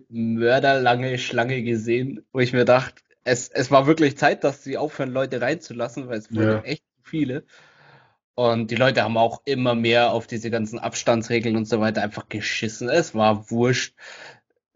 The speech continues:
Speaker 1: was für mich einfach unbegreiflich ist, weil ob man das jetzt für sinnvoll oder nicht hält,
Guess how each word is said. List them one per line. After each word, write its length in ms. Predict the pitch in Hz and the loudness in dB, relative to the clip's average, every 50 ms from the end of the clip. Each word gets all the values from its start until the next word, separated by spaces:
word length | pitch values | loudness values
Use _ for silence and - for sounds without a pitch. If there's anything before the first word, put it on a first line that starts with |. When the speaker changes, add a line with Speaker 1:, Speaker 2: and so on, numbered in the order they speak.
| _ _ _ _ _ _ _ - _ _ - 123 123 - - - - _ _ _ - | _ _ _ _ _ _ _ -20 _ _ -20 -20 -20 -20 -20 -20 -20 _ _ _ -4
Speaker 1:
was 220 | 120 110 104 - | -2 -2 -2 -2
für 160 | - - 127 | -4 -2 0
mich 300 | 120 120 120 117 117 - | 2 2 0 0 0 -2
einfach 640 | - 110 107 - - 110 104 - 98 - - - _ _ _ _ | -2 -2 -2 0 -2 -2 -2 -2 -10 -14 -14 -16 _ _ _ _
unbegreiflich 720 | - - 127 117 127 117 110 - 113 117 110 - - 117 107 107 | -8 -6 -2 0 0 0 0 -2 -4 -4 -4 -2 -2 -2 -2 0
ist, 260 | 110 107 107 - - | -2 -4 -4 -4 0
weil 480 | 120 117 117 120 120 120 113 117 113 - _ _ _ _ _ _ _ - - _ _ _ | 4 6 6 6 6 4 2 0 -4 -8 _ _ _ _ _ _ _ -20 -20 _ _ _
ob 180 | - 185 190 - | 2 2 2 6
man 140 | 196 175 156 | 6 6 8
das 160 | 151 151 131 | 8 8 6
jetzt 180 | 143 143 - - | 6 0 0 0
für 100 | - 131 | -6 -2
sinnvoll 460 | 123 - 156 175 175 - - 143 143 | 2 4 4 4 4 4 2 4 4
oder 220 | 143 139 123 120 117 | 4 4 2 2 2
nicht 300 | 123 139 156 156 - - | 2 -2 -4 -4 -2 0
hält, 480 | 139 127 127 123 127 123 - - _ | 0 2 2 0 0 -4 -10 -20 _